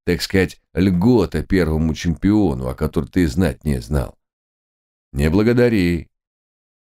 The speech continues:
Ты бы это и без меня выяснил. Система хочет от тебя отделаться побыстрее и заодно подразнить тех, кто решил не идти дальше. Локти будут кусать, когда поймут, что потеряли.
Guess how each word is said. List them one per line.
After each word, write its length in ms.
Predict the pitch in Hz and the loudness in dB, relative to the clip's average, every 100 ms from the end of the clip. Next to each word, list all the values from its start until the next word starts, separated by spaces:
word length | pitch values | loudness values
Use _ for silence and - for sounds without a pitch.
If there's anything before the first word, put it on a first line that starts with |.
| _ | _
Ты 120 | 87 | 0
бы 140 | 85 95 | 2 2
это 240 | 95 - | 2 4
и 160 | 98 101 | 4 4
без 180 | 107 | 2
меня 400 | 104 113 87 65 | 2 2 2 -2
выяснил. 640 | 65 67 65 - 69 62 - _ _ _ _ - | -6 -8 -8 -10 -8 -8 -12 _ _ _ _ -4
Система 500 | 98 95 135 131 110 | -2 2 2 2 2
хочет 400 | - 135 - 160 | 0 0 0 -4
от 120 | 160 | -2
тебя 260 | 127 135 127 | 0 4 2
отделаться 540 | 107 87 139 85 - | 2 2 2 0 -4
побыстрее 720 | - 92 107 - 127 139 87 | -2 0 0 0 0 2 2
и 40 | 90 | 2
заодно 540 | 104 107 110 131 85 - _ - | 2 0 2 0 -2 -8 _ -6
подразнить 720 | 110 127 139 120 147 104 - | 0 2 2 0 0 0 -2
тех, 280 | - 123 - | 0 0 0
кто 400 | _ 104 95 - _ | _ 0 0 -2 _
решил 420 | - 110 107 127 | -2 0 2 2
не 220 | 104 110 107 | 2 2 0
идти 220 | - 120 | 0 0
дальше. 520 | 101 107 65 - - _ _ _ _ _ _ _ _ | 0 -2 -2 -8 -12 _ _ _ _ _ _ _ _
Локти 680 | 67 73 87 98 - 98 95 | -2 2 4 2 0 0 2
будут 380 | 87 90 85 | 2 2 0
кусать, 460 | - 90 85 90 76 | 0 -4 0 0 0
когда 320 | - 78 80 | -2 0 -2
поймут, 440 | 73 85 82 82 69 | 0 2 2 0 -2
что 280 | - 82 | -4 -4
потеряли. 880 | 71 - - 71 73 71 57 50 50 | -4 -8 -8 -2 0 0 -4 -12 -20